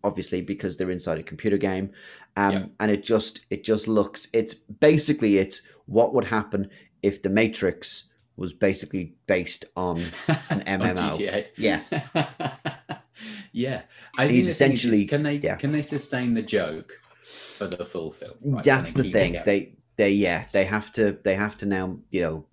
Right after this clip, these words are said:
Speaker 1: maintain that level. Um, it's, how long is this film?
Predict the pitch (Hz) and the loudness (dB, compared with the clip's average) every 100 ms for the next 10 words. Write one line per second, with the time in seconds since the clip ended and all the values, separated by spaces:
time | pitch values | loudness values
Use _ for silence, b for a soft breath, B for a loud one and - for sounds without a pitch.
0 | - 90 90 82 98 90 87 87 82 _ | -8 -4 -4 -6 -4 -4 -4 -6 -10 _
1 | _ _ _ - 85 - 90 87 82 85 | _ _ _ -4 -4 -2 -2 -2 -2 -4
2 | 78 _ _ 80 82 82 - 98 - - | -8 _ _ -6 -6 -6 -6 -6 -6 -10
3 | - - - _ _ _ _ _ - 95 | -10 -12 -16 _ _ _ _ _ -4 -2
4 | 98 92 87 80 82 - 85 80 73 | 0 -2 -4 -8 -10 -8 -6 -6 -10